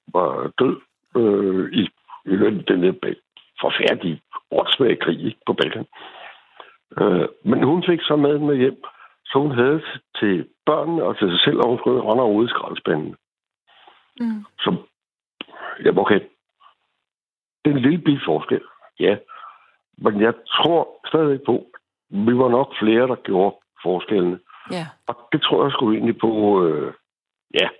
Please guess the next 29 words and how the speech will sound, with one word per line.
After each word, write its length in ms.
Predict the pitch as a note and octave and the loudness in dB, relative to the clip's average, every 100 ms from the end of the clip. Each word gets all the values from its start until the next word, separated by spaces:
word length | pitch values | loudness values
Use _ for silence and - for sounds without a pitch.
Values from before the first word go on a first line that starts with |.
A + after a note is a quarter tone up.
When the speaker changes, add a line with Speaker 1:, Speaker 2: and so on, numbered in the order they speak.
| - - | -8 -2
Speaker 1:
så 100 | G3 | 0
er 40 | |
det 80 | F#3+ | 0
godt 160 | D#2 F2 | -4 -4
nok. 260 | D2+ - - _ _ | -4 -6 -16 _ _
Speaker 2:
Ja. 120 | F#3+ - | -4 0
Speaker 1:
Afghanistan 440 | D#3+ D#3+ C3+ B2+ - | 2 0 -2 -8 -2
kan 140 | G#2 | -2
jeg 80 | F2+ - | -2 -4
stadigvæk 300 | - C#3+ B2 | -2 0 2
ikke 140 | A2 A#2 | 0 2
finde 180 | G#2 | 2
ud 60 | E2 | 2
af, 140 | E2 - - _ - - - - _ _ _ - | 0 -4 -20 _ -20 -20 -20 -20 _ _ _ -16
Speaker 2:
Nej. 120 | F#3 - | -8 -2
Speaker 1:
om 180 | A2 | 2
vi 100 | G2+ | 4
egentlig 220 | A2 A#2 G#2+ | 4 4 2
har 80 | |
gjort 200 | G2 G2+ | 2 0
en 80 | A2 | 0
forskel. 360 | E2+ F2+ - - - _ _ _ _ G3+ | 0 -2 -2 -6 -8 _ _ _ _ -12
Speaker 2:
Ja. 120 | F#3+ - _ _ _ _ _ - | -12 -14 _ _ _ _ _ -4
Speaker 1:
Jeg, 140 | G#2 G2 - A2+ | -2 -2 -2 0
jeg 40 | |
er 40 | |
lidt 300 | A2 C3 C#3 - | 2 2 2 0
i 20 | |
tvivl. 220 | G#2+ - | -2 -6